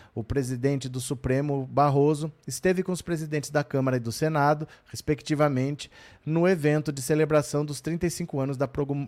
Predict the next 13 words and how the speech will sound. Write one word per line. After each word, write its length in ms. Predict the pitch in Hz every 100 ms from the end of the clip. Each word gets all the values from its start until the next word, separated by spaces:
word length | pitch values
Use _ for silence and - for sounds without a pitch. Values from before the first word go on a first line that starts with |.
| 101
promulgação 640 | 147 156 151 151 143 127
da 100 | 127
Constituição 540 | 123 123 127 131 123 113
Federal, 640 | 123 120 127 147 117 90 _ -
ontem, 500 | 135 147 151 175 175 - -
no 100 | 135
pe-, 240 | 127 147
no 180 | 139 139
plenário 440 | 127 147 131 107 98
do 80 |
S 160 | 104 -
T 80 | 127
F. 400 | 139 131 -